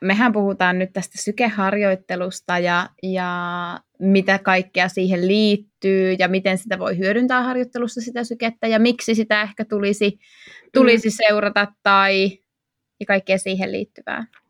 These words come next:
Speaker 2: Niin. Sykepohjainen harjoittelu
Speaker 1: Mm.
Speaker 2: tai sykeperusteinen harjoittelu. Mm, ja, joo, mietitään sitä, että onko välttämätöntä harjoitella sykeperusteisesti, ää,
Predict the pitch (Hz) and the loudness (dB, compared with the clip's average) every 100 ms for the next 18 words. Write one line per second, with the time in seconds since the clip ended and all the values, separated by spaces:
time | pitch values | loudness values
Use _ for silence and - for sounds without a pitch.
0 | - 277 254 226 - - - - - 440 | -6 0 0 0 -6 -18 -20 -20 -6 -2
1 | 427 392 269 262 247 233 - 233 202 190 | -2 0 0 0 0 -2 0 0 2 0
2 | 226 214 196 196 202 208 - 214 - 247 | -2 -2 0 0 0 -4 -6 -6 -6 -4
3 | 165 - 226 214 202 - 196 185 196 208 | -4 -2 -2 -2 -4 -2 -2 -2 -2 -2
4 | 190 208 - - 202 214 - - - - | -2 -4 -8 -8 -6 -6 -8 -20 -20 -20
5 | - - _ 247 233 226 226 226 220 208 | -20 -20 _ -2 2 2 2 2 2 0
6 | - _ _ _ - 254 254 - - 302 | -4 _ _ _ -2 2 2 0 0 2
7 | 196 214 - 302 339 302 262 254 277 262 | 2 0 -4 0 2 2 0 -2 0 0
8 | 247 262 262 196 208 - 269 285 320 294 | 2 0 2 0 0 -2 -2 0 0 0
9 | 311 302 302 294 294 285 - 294 277 277 | 2 2 2 2 0 0 -2 0 0 0
10 | 262 262 262 - 254 254 262 - 254 254 | 0 0 0 0 0 -2 -4 -2 -4 -4
11 | _ _ _ _ 233 220 214 214 | _ _ _ _ -2 2 4 2